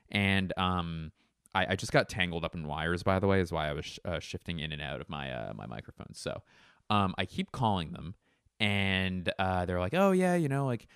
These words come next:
we have no updates." And then I got an update that's saying, "Oh, it said it shipped.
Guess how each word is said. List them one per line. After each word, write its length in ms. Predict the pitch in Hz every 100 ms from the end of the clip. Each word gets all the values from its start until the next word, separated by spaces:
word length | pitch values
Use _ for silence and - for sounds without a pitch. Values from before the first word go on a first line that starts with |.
| _
we 80 | 110
have 80 | 107
no 240 | 117 160
updates." 640 | 156 120 - 85 52 - - _ _
And 140 | 107 110
then 80 |
I 100 | 107
got 140 | 104 101
an 80 | 104
update 360 | 104 110 104
that's 180 | 95 -
saying, 240 | 104 95 -
"Oh, 180 | 135 123
it 100 | -
said 240 | - 160
it 100 | 139
shipped. 520 | - - 156 120 -